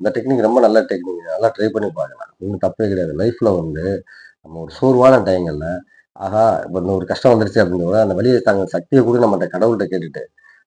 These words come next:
நம்ம அந்த தண்ணி மாதிரி இருக்கணும். விழுந்தாலும் அடிச்சு, அடி படவே கூடாது. எவ்வளவு உயரத்துல இருந்தாலும் அடி படக்கூடாது. எவ்வளவு பள்ளத்துல இருந்தாலும் திருப்பி மேல ஏறணுமா, ஏறி போய்கிட்டே இருப்போம். அந்த மாதிரி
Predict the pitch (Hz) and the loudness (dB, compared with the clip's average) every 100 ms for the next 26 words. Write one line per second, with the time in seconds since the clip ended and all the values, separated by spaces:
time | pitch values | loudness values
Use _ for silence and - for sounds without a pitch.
0 | _ 165 80 - 127 175 165 143 107 87 | _ -14 -10 2 6 8 8 8 6 0
1 | 80 120 139 139 117 123 135 - - 98 | 0 4 6 8 8 6 0 -6 -4 -4
2 | 127 117 123 143 123 101 87 101 107 120 | 2 6 8 8 6 4 2 0 2 2
3 | 123 123 131 131 113 110 95 87 82 87 | 2 4 8 8 6 2 2 -2 -4 -4
4 | 98 101 110 117 117 120 131 131 120 101 | -4 0 0 0 2 4 4 2 -2 2
5 | 110 113 107 110 110 95 101 98 107 101 | 2 4 2 2 0 0 -2 -2 -4 0
6 | 117 95 82 78 80 80 | 0 0 -4 -8 -8 -10